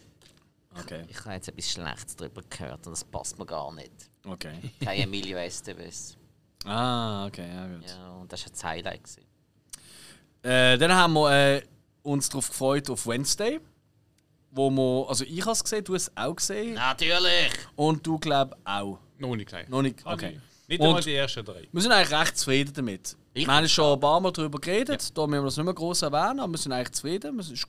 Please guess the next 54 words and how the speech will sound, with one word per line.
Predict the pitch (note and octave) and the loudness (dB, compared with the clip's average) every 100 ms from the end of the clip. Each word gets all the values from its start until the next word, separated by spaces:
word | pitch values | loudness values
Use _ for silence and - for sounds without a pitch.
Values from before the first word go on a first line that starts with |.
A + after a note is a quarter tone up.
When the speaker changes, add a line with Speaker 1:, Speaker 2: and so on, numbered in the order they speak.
| G3 | -4
Speaker 1:
cool. | C#4 D#4+ _ _ _ _ | -4 -6 _ _ _ _
Speaker 2:
Absolut. | F#2 F#2 - E2+ F2 - | -6 -6 -8 -12 -16 -12
Speaker 1:
Ähm, | C3+ C3+ C#3 C#3 C#3+ - _ _ _ _ | 4 8 8 6 4 -12 _ _ _ _
vielleicht, | - D3+ E3+ - - - _ _ _ | -2 4 4 4 -4 -12 _ _ _
also | D3+ D#3+ D#3 | 6 6 8
all | E3 G#3+ | 6 6
die | A3 G#3 | 6 2
Sachen, | G3 F#3 G3 | 4 4 2
die | E3+ | -2
wir | |
jetzt | D3 D3+ | -2 0
nennen | E3+ G#3+ | 0 2
und | E3 | 0
gesehen | C#3+ - E3 | 2 2 2
haben, | F#3+ - | 2 2
könnte | D#3+ C#3+ | 0 2
sein, | C#3+ C#3+ | 0 0
dass | D3+ | -2
die | E3 | -2
nachher | C#3+ C3+ | -2 0
in | D#3+ | -4
der | F3+ | 0
Bestliste | A#3 - - B3 - | 0 0 0 -2 0
auftauchen. | C#4 - A2+ G2+ G2+ | -2 -2 -4 -4 -2
Ja? | B2+ G3 | 0 0
Das, | E3 - | 0 0
äh, | G3 F#3+ G3 | 4 4 4
das | G#3 | 6
lassen | C#4 | 6
wir | C#4+ | 6
jetzt | B3+ | 2
noch | A3 | 2
offen, | G3+ C#3 | 0 -2
ein | |
bisschen | A#2+ E3 | -4 -4
Spannung. | - B2+ A2+ | 0 -2 -2
Speaker 2:
Mhm. | - F#2+ C3 F#3+ | -8 -10 -10 0
Speaker 1:
Loki, | C#3+ A3+ C#4+ A3 D#3+ | 8 8 8 0 0
zweite | D3 D#3+ F3+ E3 | 0 0 0 0
Staffel. | D#3 F3 - G#2 F2 _ _ _ _ _ | 2 0 -2 -8 -10 _ _ _ _ _
Ist | C3+ | 2
das | E3+ | 2
wirklich | C#3 B3 - | 2 -2 -4
die | D3 | -4
Idee | B2+ G3+ | -2 -4
gewesen, | - - | -2 -6
dass | B2+ - | -2 -4
da | C#3+ | -2
eine | C#3 C3+ | -2 0
rauskommt? | C3+ F#3+ F#3 - F#2 - | -2 -2 -4 -6 -10 -10
Ich | A2 | -12
hab's | F2 - | -12 -10
nicht | F2 | -12
mitbekommen. | F2+ G#2 - E2 | -12 -16 -18 -18